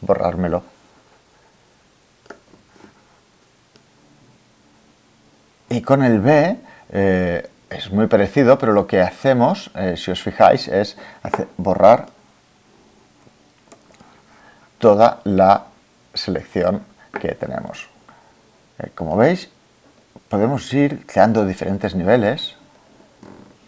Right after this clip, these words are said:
Y bueno, ya veis que es una herramienta que nos permite hacer creaciones bastante, bastante resultonas. Bueno, es, así es como funcionan un poco, eh,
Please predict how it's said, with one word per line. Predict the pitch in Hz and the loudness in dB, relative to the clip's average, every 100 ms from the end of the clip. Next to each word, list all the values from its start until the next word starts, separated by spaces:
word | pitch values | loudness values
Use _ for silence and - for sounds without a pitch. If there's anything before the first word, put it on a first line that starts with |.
| _ _ _ _ _ _ - - _ | _ _ _ _ _ _ -20 -20 _
Y | 117 | -10
bueno, | 143 117 | -2 2
ya | 107 | 4
veis | 131 143 | 4 2
que | 123 98 92 - _ | 0 0 0 -4 _
es | 101 98 92 | 0 0 0
una | 101 | 0
herramienta | 95 98 95 117 123 143 | 2 2 0 -2 -4 -6
que | - 147 - | -4 -4 -4
nos | 104 110 - | -4 -4 -4
permite | 92 98 104 127 131 - | -4 -2 -2 -4 -6 -8
hacer | - 95 95 - - - - | -6 -2 -2 -6 -20 -20 -8
creaciones | 92 87 - 104 131 - - | -6 -6 -2 -2 -2 -6 -10
bastante, | 87 85 107 113 104 | -8 -4 -4 -4 -4
bastante | 85 - 92 90 90 - _ - _ - _ | -6 -4 -4 -4 -10 -12 _ -20 _ -20 _
resultonas. | 104 98 92 - - - - - - - | -8 -6 -4 -2 -4 -6 -12 -18 -20 -10
Bueno, | 92 92 | -6 -4
es, | 92 - | -4 -4
así | 92 92 - 104 | -4 -6 -2 2
es | 104 101 | 4 2
como | 107 104 | -2 -2
funcionan | - 101 - 104 104 | -2 -2 4 6 6
un | 101 | 0
poco, | 95 104 101 101 98 - - - - | 4 4 6 6 6 4 -14 -20 -10
eh, | - 110 107 104 98 90 | 2 6 8 8 6 2